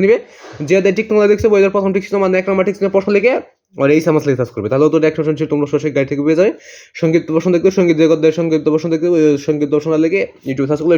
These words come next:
সংক্ষিপ্ত প্রশ্ন উত্তর, উত্তরটা তোমরা সরাসরি গাইড থেকে পেয়ে যাবে। তাহলে তোমরা এবার সরাসরি গাইড থেকে উত্তরগুলো দেখে নিতে পারো। তো বনভূমি কাকে বলে, বনভূমি কি, বনভূমির উদাহরণ, বনভূমির সংজ্ঞা নিচে রয়েছে, তো উত্তরটা দেখে নেওয়া যাক। তো দেখো,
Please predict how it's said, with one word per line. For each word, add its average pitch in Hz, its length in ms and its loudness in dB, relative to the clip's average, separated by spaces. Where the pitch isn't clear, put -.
সংক্ষিপ্ত 151 260 2
প্রশ্ন 147 160 0
উত্তর, 139 180 -2
উত্তরটা 151 340 2
তোমরা 151 220 0
সরাসরি 165 280 0
গাইড 127 140 2
থেকে 123 120 -2
পেয়ে 110 120 -2
যাবে। 90 120 -6
তাহলে 170 200 0
তোমরা 202 160 4
এবার 202 160 4
সরাসরি 208 260 0
গাইড 175 120 2
থেকে 165 120 -2
উত্তরগুলো 139 300 0
দেখে 123 160 -2
নিতে 110 140 -4
পারো। 98 140 -2
তো 113 80 4
বনভূমি 127 440 2
কাকে 117 280 -4
বলে, 131 200 2
বনভূমি 113 400 0
কি, 123 120 -4
বনভূমির 110 400 0
উদাহরণ, 113 340 0
বনভূমির 110 380 -2
সংজ্ঞা 120 260 0
নিচে 120 160 -4
রয়েছে, 113 280 -2
তো - 100 -2
উত্তরটা 95 260 -4
দেখে 87 140 -4
নেওয়া 82 140 -6
যাক। 80 120 -10
তো - 140 -8
দেখো, 78 180 -4